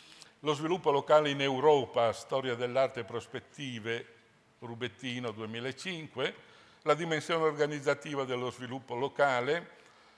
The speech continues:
e poi salto e vado veloce, ma so che di fargli un torto, ma non agli ascoltatori più avveduti che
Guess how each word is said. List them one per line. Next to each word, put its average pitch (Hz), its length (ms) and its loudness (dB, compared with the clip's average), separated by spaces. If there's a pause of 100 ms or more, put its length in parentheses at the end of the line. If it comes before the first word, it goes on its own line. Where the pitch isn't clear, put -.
(120)
e 147 140 -2
poi 160 200 -2
salto 147 500 2
e 120 40 -4
vado 120 280 0
veloce, 123 440 -4
ma 107 200 -10
so 160 160 -6
che 139 100 -6
di 123 100 -10
fargli 139 300 -2
un 131 140 -8
torto, 156 400 -4
ma 131 280 -2
non 156 560 -6 (320)
agli 131 760 -2
ascoltatori 135 760 -6
più 123 200 -8
avveduti 120 560 -8
che 117 260 -8